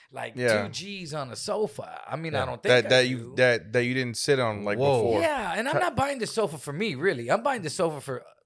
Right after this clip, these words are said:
Speaker 1: people.
Speaker 2: For
Speaker 3: I have
Speaker 1: And
Speaker 2: guests,
Speaker 1: it's
Speaker 2: yeah.
Speaker 1: probably
Speaker 3: okay.
Speaker 1: some people I don't like, you know?
Speaker 2: Oh, shit.
Speaker 3: I have not purchased
Speaker 2: So then why
Speaker 3: furniture
Speaker 2: try it out?
Speaker 3: in a long time. Sofas now cost two thousand dollars.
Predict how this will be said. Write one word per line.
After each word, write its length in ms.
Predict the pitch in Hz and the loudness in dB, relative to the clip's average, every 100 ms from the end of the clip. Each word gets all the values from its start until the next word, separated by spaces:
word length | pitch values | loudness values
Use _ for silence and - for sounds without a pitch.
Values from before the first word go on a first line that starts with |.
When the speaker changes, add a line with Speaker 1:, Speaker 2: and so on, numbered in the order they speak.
| _ | _
Speaker 1:
people. 320 | 175 190 131 | 0 0 -6
Speaker 2:
For 140 | 107 113 | 0 4
Speaker 3:
I 60 | 147 | 6
have 40 | |
Speaker 1:
And 100 | - | 8
Speaker 2:
guests, 120 | 135 | 6
Speaker 1:
it's 60 | 120 | 4
Speaker 2:
yeah. 40 | 117 | 4
Speaker 1:
probably 220 | - - | 4 2
Speaker 3:
okay. 80 | 87 | -2
Speaker 1:
some 180 | - 240 | -2 -2
people 240 | 254 233 | -2 0
I 60 | 196 | 0
don't 220 | 214 165 | 0 -2
like, 300 | 147 208 156 _ - - - - | -2 -2 -4 _ -20 -20 -20 -10
you 120 | 156 | -6
know? 200 | 170 180 - - | -4 -4 -6 2
Speaker 2:
Oh, 200 | 135 123 | 4 4
shit. 200 | - 120 | 0 2
Speaker 3:
I 120 | 147 | 4
have 140 | 151 120 | 4 2
not 240 | 139 151 131 - _ | 0 0 -4 -18 _
purchased 460 | 143 139 139 117 - | -2 -2 -4 -10 -2
Speaker 2:
So 120 | 127 | 0
then 160 | 120 131 | 0 0
why 80 | |
Speaker 3:
furniture 140 | 139 110 | 2 2
Speaker 2:
try 120 | 151 | 0
it 80 | 156 | -2
out? 200 | 147 - - | -4 -8 -8
Speaker 3:
in 80 | 104 | -4
a 40 | |
long 280 | 101 117 117 | -2 -2 -4
time. 420 | - 107 90 80 _ _ | -6 -6 -6 -12 _ _
Sofas 480 | - - 156 180 139 | -6 -2 0 -2 -4
now 220 | 127 139 | 0 2
cost 400 | 143 160 139 - | 2 -2 -2 -4
two 180 | - 147 | -10 -6
thousand 400 | 147 143 131 127 | 0 0 0 -2
dollars. 520 | 110 107 123 135 - | 0 0 -2 -6 -12